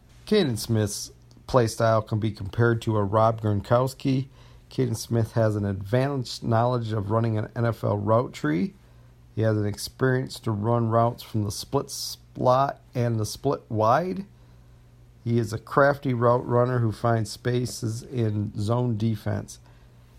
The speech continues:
He can easily be knocked off his routes with physical coverage. Caden Smith has good technique as a run blocker, but lacks the power to be elite. Caden shows elite hands with very few drops,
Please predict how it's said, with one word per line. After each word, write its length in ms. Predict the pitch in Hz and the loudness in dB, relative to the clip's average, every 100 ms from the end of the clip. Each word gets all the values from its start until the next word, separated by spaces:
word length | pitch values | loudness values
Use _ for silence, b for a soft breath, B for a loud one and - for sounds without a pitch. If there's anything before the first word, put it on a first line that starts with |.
| - | -6
He 120 | 120 | -2
can 320 | - 110 113 - - | 0 0 -2 -10 0
easily 560 | 139 147 139 139 139 | 0 0 0 0 0
be 160 | 120 120 | 0 0
knocked 360 | 123 123 123 | 2 2 2
off 220 | 123 117 - | 2 2 0
his 140 | 104 | -4
routes 400 | 101 117 131 - | 2 2 2 -2
with 120 | 104 | -8
physical 640 | - - 143 127 135 - | -8 -6 -2 -2 -4 -6
coverage. 800 | 127 - - 110 104 104 - - - - - - - - - - - - - - | -6 -4 2 2 2 -6 -10 -16 -20 -20 -20 -20 -20 -20 -20 -20 -20 -20 -20 -4
Caden 220 | 135 135 127 | 0 0 -2
Smith 320 | - 139 135 | 0 0 2
has 240 | 120 101 | 2 2
good 340 | 104 135 175 175 | 0 0 0 0
technique 580 | 170 165 - 147 143 | 0 0 -2 -4 -2
as 140 | 135 117 | -2 0
a 60 | |
run 300 | 117 117 117 | 0 2 0
blocker, 500 | 117 117 113 117 127 | 2 4 4 2 -4
but 260 | 110 107 117 | -2 -4 -2
lacks 460 | 107 117 120 - - | 0 0 -2 -8 -8
the 120 | 107 | -8
power 460 | - 110 110 110 | -4 -2 0 -2
to 160 | 107 - | -6 -8
be 300 | 95 107 107 | -6 -4 -4
elite. 600 | - 101 98 101 98 - - - - b b b b b b b - - - | -4 -4 -2 -4 -8 -12 -20 -20 -20 b b b b b b b -20 -20 -10
Caden 420 | - 147 143 135 | 0 0 0 -2
shows 320 | 117 127 120 | 0 0 0
elite 540 | 117 120 117 135 156 151 | 0 -2 2 2 0 -2
hands 500 | 135 135 123 123 117 | 0 2 2 0 -2
with 180 | 104 98 | -2 -2
very 320 | 101 123 143 | 0 0 0
few 300 | 135 131 120 | -2 -2 -2
drops, 720 | 110 107 101 101 107 - | -2 2 2 2 -2 -10